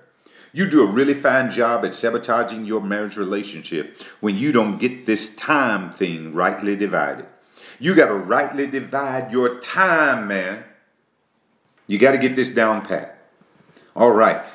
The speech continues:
Ignorant thing number six. And remember, man, you can email me at C D Hodges at hotmail dot com. I'll discuss it more with you.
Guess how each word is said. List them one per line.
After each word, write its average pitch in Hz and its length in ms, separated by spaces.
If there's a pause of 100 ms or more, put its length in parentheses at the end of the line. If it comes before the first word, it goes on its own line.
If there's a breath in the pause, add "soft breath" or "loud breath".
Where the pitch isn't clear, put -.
(200 loud breath)
Ignorant 196 500
thing 143 300
number 120 180
six. - 460
And 120 100
remember, 143 320
man, 127 300
you 131 80
can 113 200
email 131 300
me 120 140
at 104 80
C 123 160
D 120 120
Hodges 117 360
at 113 100
hotmail 113 400
dot 110 220
com. 110 260
I'll 104 140
discuss 101 360
it 110 80
more 98 200
with 80 240
you. - 80